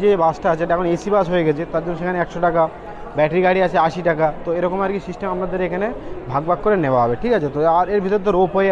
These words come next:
আছে, অনেকগুলো আর কি অপশন আছে। তো সবগুলো দেখতে হলে actually আমাদের যে ওটিসি বাসে সেখানে দু ঘন্টা টাইম দিয়েছে। তো ঢোকার পরে বন্ধুরা, গেট থেকে ঢোকার পরে যদি আপনাদের কাছে যদি কোনো প্লাস্টিকের বোতল থাকে, এরকম যদি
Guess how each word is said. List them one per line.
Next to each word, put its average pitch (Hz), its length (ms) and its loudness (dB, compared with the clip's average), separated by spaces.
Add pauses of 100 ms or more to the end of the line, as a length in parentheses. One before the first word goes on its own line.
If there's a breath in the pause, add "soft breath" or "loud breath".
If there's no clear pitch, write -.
আছে, 180 140 -4 (120)
অনেকগুলো 262 360 -2
আর 226 100 2
কি 220 100 -2
অপশন 214 280 -4
আছে। 165 200 -6
তো 214 40 -2 (460)
সবগুলো 220 260 2 (120)
দেখতে 214 200 0
হলে 226 160 2
actually 233 320 0
আমাদের 220 300 2
যে 240 160 2
ওটিসি 220 420 0
বাসে 202 220 2 (120)
সেখানে 208 320 -2
দু 190 140 0
ঘন্টা 202 180 -2 (100)
টাইম 185 240 -2
দিয়েছে। 151 240 -2 (1040)
তো 160 60 -4 (440)
ঢোকার 165 360 0
পরে 156 220 2
বন্ধুরা, 156 260 -2 (100)
গেট 165 220 -2
থেকে 196 200 -4
ঢোকার 170 260 -2
পরে 190 200 -2
যদি 185 180 -2
আপনাদের 175 240 -2
কাছে 185 160 0
যদি 185 140 -2
কোনো 190 160 -4
প্লাস্টিকের 160 440 0
বোতল 165 380 0
থাকে, 151 180 -2
এরকম 160 200 -4
যদি 170 100 -2